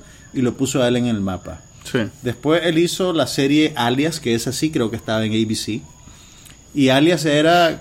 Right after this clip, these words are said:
Speaker 1: ¿qué
Speaker 2: No,
Speaker 1: pasa?
Speaker 2: Alias creo que Fox.
Speaker 1: O Fox, pues. Alias era, ¿qué pasa si Felicity, la muchacha, es realmente una espía.
Speaker 2: Mm.
Speaker 1: Y entonces es una mezcla de Felicity con la fam Nikita, una cosa
Speaker 2: Sí,
Speaker 1: así.
Speaker 2: pero estas dos series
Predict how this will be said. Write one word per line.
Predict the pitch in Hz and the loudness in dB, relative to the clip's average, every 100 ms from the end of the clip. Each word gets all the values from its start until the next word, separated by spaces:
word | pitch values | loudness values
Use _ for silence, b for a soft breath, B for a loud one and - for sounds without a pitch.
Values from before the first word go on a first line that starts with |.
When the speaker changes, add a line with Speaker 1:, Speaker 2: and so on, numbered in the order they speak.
| - | -2
Speaker 1:
¿qué | 127 | 2
Speaker 2:
No, | 120 | 4
Speaker 1:
pasa? | 160 - 180 | 2 0 -4
Speaker 2:
Alias | 143 117 127 143 | -2 -2 0 -2
creo | - 139 139 | -2 -4 -4
que | 139 | -6
Fox. | - 117 113 - - - - - | -4 -4 -4 -8 -20 -20 -20 -12
Speaker 1:
O | 135 | -10
Fox, | 123 135 120 | -4 -4 -4
pues. | - 107 - B B B - | -6 -10 -10 B B B -4
Alias | 139 165 180 160 | 2 4 2 2
era, | 151 160 170 180 180 - - | 0 4 4 4 0 -10 -8
¿qué | - | -4
pasa | 165 185 208 | 0 0 0
si | 196 202 | -2 -2
Felicity, | - 139 160 135 135 196 208 - | 2 2 2 0 -2 -2 -4 -6
la | 123 | -2
muchacha, | 117 113 156 139 - 180 B B B | 0 0 0 -2 -4 -8 B B B
es | 135 | -4
realmente | 135 143 131 135 135 139 | 0 2 2 2 0 0
una | 123 127 135 135 127 | 2 2 2 2 -2
espía. | 120 - 113 113 92 - - - B - | -6 -8 -2 -2 -4 -10 -16 -18 B -14
Speaker 2:
Mm. | 143 131 127 | -10 -8 -2
Speaker 1:
Y | 127 | 0
entonces | 120 123 156 | 0 -2 0
es | |
una | 147 156 | 2 2
mezcla | 135 147 151 160 | 4 2 2 2
de | 147 | 0
Felicity | - 117 131 131 143 | 0 0 0 0 -2
con | 131 131 127 | -2 0 0
la | 113 | 0
fam | 123 123 | 0 0
Nikita, | 127 107 113 98 95 | 0 -2 -6 -6 -8
una | 101 | -8
cosa | 107 117 113 | -6 -6 0
Speaker 2:
Sí, | 160 113 | 0 0
Speaker 1:
así. | - | 0
Speaker 2:
pero | 131 | 0
estas | 156 190 185 | 0 0 0
dos | 196 | -2
series | - 180 180 196 190 | 0 0 0 -2 -4